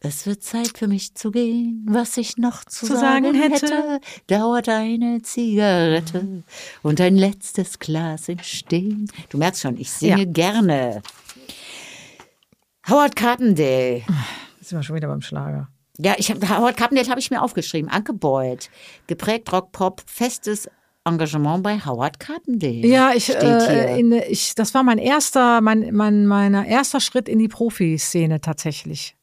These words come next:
Speaker 2: Ja, da war ich noch ganz jung, zwanzig,
Speaker 1: Siehste?
Speaker 2: neunzehn, zwanzig. Der, da bin ich entdeckt worden von dem musikalischen Leiter. Der hat mich dann, ich bin empfohlen worden und der hat mich dann,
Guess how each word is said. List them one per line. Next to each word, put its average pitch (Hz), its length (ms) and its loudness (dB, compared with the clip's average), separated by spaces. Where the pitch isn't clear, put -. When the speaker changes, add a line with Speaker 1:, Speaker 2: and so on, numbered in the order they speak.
Speaker 2:
Ja, 196 220 0
da 196 80 0
war 202 80 4
ich 196 60 2
noch 214 100 4
ganz 202 200 2
jung, 160 280 0
zwanzig, - 360 2
Speaker 1:
Siehste? 208 200 0
Speaker 2:
neunzehn, 208 340 2
zwanzig. 190 380 -2
Der, 214 640 2
da 208 80 2
bin 226 140 2
ich - 100 -4
entdeckt 190 760 2
worden 175 440 2
von 190 180 0
dem 185 80 2
musikalischen 180 880 -2
Leiter. 196 800 0
Der 185 280 0
hat 208 140 -4
mich 196 220 -4
dann, 190 240 2
ich 202 120 -4
bin 214 120 2
empfohlen 247 480 2
worden 226 260 4
und 202 220 0
der 185 140 2
hat 196 180 -4
mich 185 160 -4
dann, 185 340 2